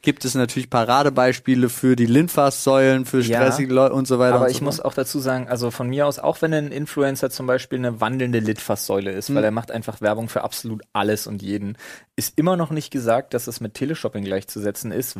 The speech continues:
Speaker 2: weil, und daher finde ich die Formulierung ein bisschen gemein, das ist ja absichtlich negativ konnotiert, diese Aussage.
Speaker 1: Ja.
Speaker 2: Und während ich dem Teleshopping vorwerfe,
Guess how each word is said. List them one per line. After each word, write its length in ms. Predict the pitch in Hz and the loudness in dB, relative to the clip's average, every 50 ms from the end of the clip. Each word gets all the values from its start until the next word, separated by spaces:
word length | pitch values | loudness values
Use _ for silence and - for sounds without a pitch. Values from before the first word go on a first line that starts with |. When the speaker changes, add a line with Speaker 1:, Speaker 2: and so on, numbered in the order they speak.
| 90 87 | -6 -2
Speaker 2:
weil, 400 | 101 98 104 117 131 156 185 - | 0 0 2 2 2 0 0 -2
und 200 | - 113 113 104 _ _ _ _ _ _ | -4 -6 -8 -8 _ _ _ _ _ _
daher 320 | - - 98 143 160 147 139 | -4 -2 0 0 0 0 -2
finde 160 | - - 135 | -2 -4 -10
ich 60 | 123 - | -8 -8
die 80 | - | -10
Formulierung 540 | 117 - 123 117 113 110 120 147 143 135 113 | -10 -8 -6 -4 -4 -2 0 -2 -2 -2 -4
ein 40 | 107 | -6
bisschen 260 | 104 - - 117 107 | -6 -8 -8 -6 -6
gemein, 380 | 107 104 101 98 98 101 117 131 | -6 -4 -4 -4 -2 -4 -4 -4
das 120 | 120 104 | -6 -8
ist 120 | 110 113 - | -8 -6 -6
ja 100 | 123 - _ - | -6 -6 _ -2
absichtlich 760 | 120 123 - - - - 123 127 123 - - 120 123 110 - | -2 -2 -4 -6 -10 -4 -4 -4 -4 -4 -6 -8 -8 -6 -4
negativ 500 | 117 117 113 113 110 107 - 110 101 - | -2 -2 0 0 0 0 -2 -8 -8 -8
konnotiert, 580 | - - 107 101 101 - - - 95 92 85 - | -6 -6 -4 -4 -4 -6 -6 -6 -6 -6 -6 -8
diese 220 | 98 92 90 - | -8 -6 -4 -4
Aussage. 340 | - 73 - - - - 143 | -4 -6 -8 -6 0 2 2
Speaker 1:
Ja. 180 | 156 139 113 - - - - - - - - _ _ | 4 2 0 -2 -8 -20 -20 -20 -20 -20 -20 _ _
Speaker 2:
Und 320 | - 147 156 180 196 - - - - _ _ - | 2 2 2 2 2 -2 -6 -20 -20 _ _ -2
während 300 | 107 120 135 139 143 131 | 2 2 4 4 2 0
ich 100 | 107 120 | -2 -4
dem 160 | - 135 117 110 | -2 -4 -4 -2
Teleshopping 560 | - 135 156 202 - - 120 113 117 107 101 | -2 0 0 0 0 -2 -4 -2 -2 -6 -6
vorwerfe, 680 | - - 107 104 101 101 104 104 101 - - 135 156 | -4 0 0 0 2 2 2 0 2 2 0 0 0